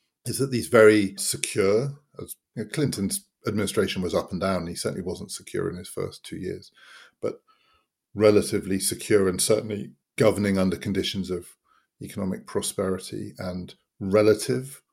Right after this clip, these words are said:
it's always relative, but relative domestic tranquility.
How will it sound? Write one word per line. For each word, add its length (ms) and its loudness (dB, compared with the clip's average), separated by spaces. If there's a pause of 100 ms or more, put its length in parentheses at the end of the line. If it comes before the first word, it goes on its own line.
it's 100 -10
always 360 -2
relative, 420 -6
but 100 -10
relative 560 -4
domestic 600 -8 (520)
tranquility. 880 -4